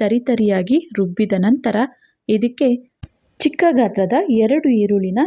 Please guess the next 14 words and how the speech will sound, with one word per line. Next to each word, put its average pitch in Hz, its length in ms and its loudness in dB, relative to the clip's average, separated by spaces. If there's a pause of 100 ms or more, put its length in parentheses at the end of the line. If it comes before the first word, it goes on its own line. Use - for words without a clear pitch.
(140)
ನೋಡ್ಬೋದು 208 400 0 (100)
ಈ 208 100 0
ರೀತಿ 190 260 -4
ದಪ್ಪ 185 220 -4 (160)
ಕಟ್ 202 220 -4
ಮಾಡ್ಕೊಂಡಿರೋದನ್ನ 180 680 0 (160)
ಸೇರಿಸ್ಕೊಳ್ತಾ 180 640 -2
ಇದ್ದೇನೆ. 175 300 0 (500)
ಹಾಗೇನೆ 208 400 2 (380)
ಹುಳಿ 277 320 4
ಇರುವಂತಹ 185 480 -4 (200)
ಮಾವಿನಕಾಯಿನ 202 600 0 (160)
ಒಂದು 185 200 0
ಅರ್ಧದಷ್ಟು 220 680 -2